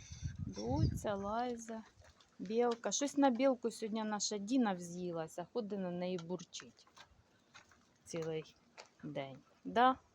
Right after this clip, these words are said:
Ну, Білка така при людях, вона відповідати не буде, а не при людях вона закрита в вольєрі. Так що небезпеки для Діни немає.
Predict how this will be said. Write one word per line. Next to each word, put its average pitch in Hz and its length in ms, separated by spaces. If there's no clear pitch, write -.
Ну, 269 100
Білка 269 460
така 254 320
при 254 240
людях, 240 420
вона 233 260
відповідати 226 760
не 220 160
буде, 226 500
а 214 80
не 240 120
при 311 240
людях 320 420
вона 262 240
закрита 220 560
в 180 60
вольєрі. 160 640
Так 208 180
що 220 220
небезпеки 254 640
для 185 200
Діни 196 360
немає. 147 580